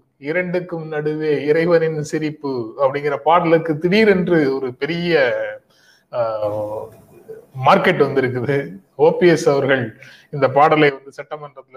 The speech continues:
கோட் பண்ணதுல இருந்து மீடியா முழுக்க, ஆ, அதிமுக தடம் மாறுகிறதா அல்லது தடுமாறுகிறதா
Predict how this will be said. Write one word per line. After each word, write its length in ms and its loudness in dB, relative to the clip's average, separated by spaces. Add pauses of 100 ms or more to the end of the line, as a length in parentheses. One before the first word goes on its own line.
கோட் 260 2
பண்ணதுல 420 0
இருந்து 320 -2
மீடியா 440 2
முழுக்க, 560 -2 (600)
ஆ, 840 0
அதிமுக 840 2 (280)
தடம் 440 0
மாறுகிறதா 680 2 (200)
அல்லது 420 -4
தடுமாறுகிறதா 1000 -2